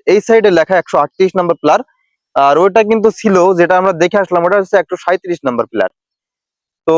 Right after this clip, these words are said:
এই যে মাঠের কিন্তু এই পাড়ে পেরোলেই কিন্তু মানে এটা কাঁটাতার, তারপরেও কিন্তু জমিটা কিন্তু ভারতের। কিন্তু যাই হোক, আমরা কাঁটাতারের কাছে যেয়েও দেখাবো সেই গেটটা।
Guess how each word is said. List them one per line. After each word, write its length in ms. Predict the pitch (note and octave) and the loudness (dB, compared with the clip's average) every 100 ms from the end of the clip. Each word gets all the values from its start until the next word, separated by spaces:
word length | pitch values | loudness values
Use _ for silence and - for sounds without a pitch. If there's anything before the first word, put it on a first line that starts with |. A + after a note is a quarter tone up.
| E3 | 4
এই 140 | E3+ G3 | 2 2
যে 100 | G3+ | 0
মাঠের 400 | C#3+ C#3 F#3+ A3 | 0 -2 0 0
কিন্তু 380 | A3+ G#3 F3 E3 F3+ _ _ _ _ | 0 -2 0 0 -2 _ _ _ _
এই 160 | F#3+ A#3+ A3+ | 0 2 2
পাড়ে 260 | A#3 A#3 B3 G#3+ - | 2 2 2 0 -2
পেরোলেই 420 | A3+ C#4+ D4 C#4 | 0 2 2 2
কিন্তু 360 | A3 G#3 F3+ G#3+ A3+ | 0 -2 0 2 2
মানে 140 | A3 G#3 | 2 0
এটা 100 | G3 | 0
কাঁটাতার, 400 | G3 F3+ C3+ G2+ - _ _ _ | 0 -2 -2 -4 -4 _ _ _
তারপরেও 380 | D3+ - G3+ G#3+ | -6 0 0 2
কিন্তু 280 | G3 G3 F#3+ | 0 0 -2
জমিটা 340 | C#3+ C3 C3+ D#3 | -2 -2 -2 -2
কিন্তু 240 | F3 F3 | -2 -6
ভারতের। 440 | B2 B2 A2 G2 - _ _ _ _ _ _ | -4 -2 -4 -6 -20 _ _ _ _ _ _
কিন্তু 240 | D3 D3+ E3+ E3+ | -6 -2 2 2
যাই 200 | D3 E3 | 2 2
হোক, 200 | G3 G3+ F3+ F3 | 2 2 0 -2
আমরা 220 | F#3 F3 F#3 | -2 0 0
কাঁটাতারের 480 | F3+ F#3+ F#3 G3 F#3 | 0 0 0 0 0
কাছে 180 | E3 A3 | -2 -2
যেয়েও 240 | G#3 B3+ | 2 2
দেখাবো 420 | G#3 G3 G3+ F3+ F3+ - _ _ _ | 2 0 0 -2 -2 -4 _ _ _
সেই 120 | E3+ | -4
গেটটা। 400 | D3 E3+ F3+ - | 0 -2 -2 -4